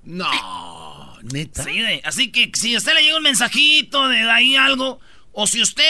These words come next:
Speaker 2: aquí al Erasmo le está mandando un mensajito, una, y yo no tengo su teléfono, ni lo mande. Yo los estoy borrando, los mensajes.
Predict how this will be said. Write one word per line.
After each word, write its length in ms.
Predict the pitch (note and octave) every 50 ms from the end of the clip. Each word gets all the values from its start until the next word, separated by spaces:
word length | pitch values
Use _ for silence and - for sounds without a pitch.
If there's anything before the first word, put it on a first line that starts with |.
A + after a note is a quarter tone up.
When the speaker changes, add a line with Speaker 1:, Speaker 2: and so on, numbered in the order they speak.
| D#4+ D4+ C4+
Speaker 2:
aquí 220 | A3+ - - C#4
al 100 | C#4 C#4+
Erasmo 320 | C4 B3 C4 C4+ B3 B3 B3
le 80 | G#3+
está 160 | G#3 - B3 C4
mandando 300 | C4 B3 B3 B3+ B3+ C4
un 40 | B3+
mensajito, 680 | B3 A#3 G3 F#3+ F3+ - F3+ A3 A#3 B3 A#3+ - A#3
una, 180 | A#3 A#3+ A#3 A3
y 1040 | G#3 G3 F#3 F3 F3 F3+ - - - - - - - - - - - F3 F#3 F#3+ G3
yo 160 | F#3+ B3+ D4
no 140 | D4+ C#4+ -
tengo 240 | - C4+ C#4 C4+ B3
su 140 | - G3 D#3+
teléfono, 540 | - G#3+ A#3 C4+ C#4+ A#3+ G#3+ C4 B3 B3 A3+
ni 120 | G3+ F3+
lo 140 | E3 D#3+ C#3+
mande. 420 | D3 D3+ D#3 E3 D#3+ C3 A#2+ A2+ -
Yo 200 | B2 F3 A3 B3+
los 160 | B3 A3+ F3
estoy 260 | F3 D#3 - G#3+ A3+ G#3+
borrando, 540 | G3+ F#3+ G3 G#3+ C4 D#4 E4 D#4+ D4+ C#4+
los 120 | B3+ A3+ G#3
mensajes. 1120 | F#3+ F#3+ F3+ D3+ F#3 A#3+ D4 D#4+ D#4 G#3+ A#3 D4+ C#4+ C4+ G#3 F3+ - - - - - -